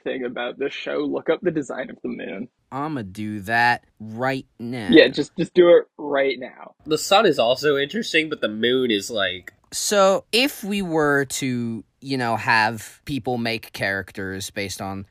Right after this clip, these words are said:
Speaker 2: Soul Eater stuff, presumably the main P C would be the Maestro?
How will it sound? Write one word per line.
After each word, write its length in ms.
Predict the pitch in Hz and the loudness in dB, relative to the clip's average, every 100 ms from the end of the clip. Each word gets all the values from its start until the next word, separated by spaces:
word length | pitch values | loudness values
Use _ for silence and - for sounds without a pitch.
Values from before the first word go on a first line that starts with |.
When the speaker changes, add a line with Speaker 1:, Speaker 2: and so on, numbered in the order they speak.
| _ | _
Speaker 2:
Soul 340 | - 123 113 | -4 -2 -2
Eater 180 | 110 107 | -4 -6
stuff, 340 | 104 117 104 - _ _ | -4 -2 -2 -2 _ _
presumably 560 | - 156 170 185 175 185 | -6 -2 0 0 2 2
the 100 | 170 | 2
main 480 | 156 143 139 147 151 | 0 2 2 2 -2
P 200 | - 165 | -4 -6
C 220 | 156 156 | -4 -4
would 180 | 151 135 | -2 -2
be 140 | 127 127 | -2 -4
the 160 | 117 | -4
Maestro? 1400 | 110 107 104 101 117 170 - - 220 214 240 254 285 302 | -4 -4 -4 -2 -2 -2 -2 -2 2 6 8 8 6 2